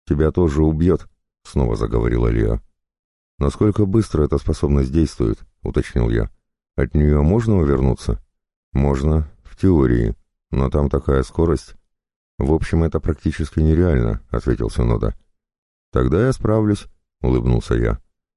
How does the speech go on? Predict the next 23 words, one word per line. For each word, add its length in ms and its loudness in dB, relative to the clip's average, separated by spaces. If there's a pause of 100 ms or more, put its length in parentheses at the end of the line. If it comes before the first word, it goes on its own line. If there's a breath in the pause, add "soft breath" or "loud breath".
(220)
«Постараюсь 520 0
подпрыгнуть 520 0
как 200 -2
можно 240 0
выше». 340 -2 (640)
«Да, 280 0 (340)
жаль 340 0
тебя», — 360 0 (280)
произнесла 540 0
Лия. 340 0 (720)
«От 160 -2
тебя 280 0
могла 340 2
бы 120 0
быть 240 -2
польза. 440 0 (640)
Но 140 0
раз 180 0
ты 100 0
сам 240 -2
принял 340 2
это 140 0
решение, 640 2